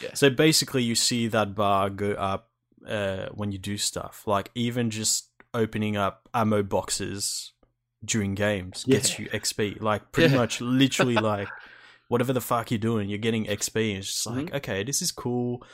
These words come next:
Speaker 2: Um, you kill some enemies, you get X P. You do certain challenges and shit, you get X P. And it's not,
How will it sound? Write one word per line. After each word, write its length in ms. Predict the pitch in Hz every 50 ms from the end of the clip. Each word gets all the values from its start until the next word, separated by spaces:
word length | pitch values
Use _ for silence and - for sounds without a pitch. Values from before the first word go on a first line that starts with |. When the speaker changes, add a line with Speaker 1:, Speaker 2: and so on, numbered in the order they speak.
| - - - - - -
Speaker 2:
Um, 640 | - 101 101 101 98 98 98 101 98 98 101 104 101 -
you 360 | - 104 98 98 98 95 92 - - - _ _ -
kill 180 | - - 110 101
some 160 | - 104 113
enemies, 480 | 131 135 117 85 82 67 76 - - -
you 80 | 90
get 160 | - 85 82
X 200 | 78 73 - - -
P. 280 | - 107 92 85 73 62
You 160 | 69 92 101
do 320 | 98 107 120 110 107 107 107
certain 320 | 107 - 113 104 101 101
challenges 520 | 98 - - 147 156 143 113 98 104 98 95
and 140 | 98 98
shit, 200 | - - - -
you 120 | - - -
get 140 | - 85 87
X 160 | - - -
P. 240 | - 123 110 95 -
And 140 | 101 107 107
it's 160 | 101 - -
not, 280 | 120 117 117 113 -